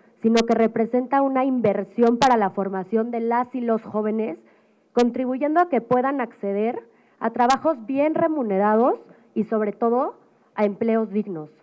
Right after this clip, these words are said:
Tenemos muy presente que el reto es grande. Es por eso que estoy aquí, porque no permitiré que yo,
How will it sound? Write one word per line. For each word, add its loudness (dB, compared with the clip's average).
Tenemos 4
muy 6
presente 0
que -4
el 0
reto -2
es -2
grande. -6
Es -2
por 4
eso 2
que -2
estoy 0
aquí, -4
porque 2
no 0
permitiré -2
que -4
yo, 0